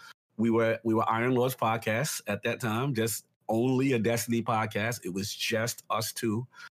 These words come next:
You know, we had to, you know, find people. This is before King and before Sov. And, um, shout out to swat and shout out to Sleet. Those are the original four members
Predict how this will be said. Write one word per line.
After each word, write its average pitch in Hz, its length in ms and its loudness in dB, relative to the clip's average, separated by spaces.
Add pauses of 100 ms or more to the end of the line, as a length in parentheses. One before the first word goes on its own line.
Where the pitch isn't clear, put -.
(140)
You 107 140 4
know, 101 160 4
we 101 180 2
had 104 280 0
to, 104 480 2
you 110 120 2
know, 98 140 2
find 104 320 0
people. 107 260 0
This 104 120 2
is 95 80 0
before 107 380 0
King 113 380 0
and 95 160 2
before 98 300 -2
Sov. 107 440 -2 (500)
And, 101 320 4
um, 98 360 2
shout 120 240 0
out 107 140 0
to - 100 -4
swat 107 520 -2
and 98 100 -10
shout 104 200 0
out 98 60 -6
to 95 60 -6
Sleet. 113 300 0
Those 101 180 0
are 101 60 2
the 98 120 2
original 101 340 2
four 117 380 2
members 110 480 4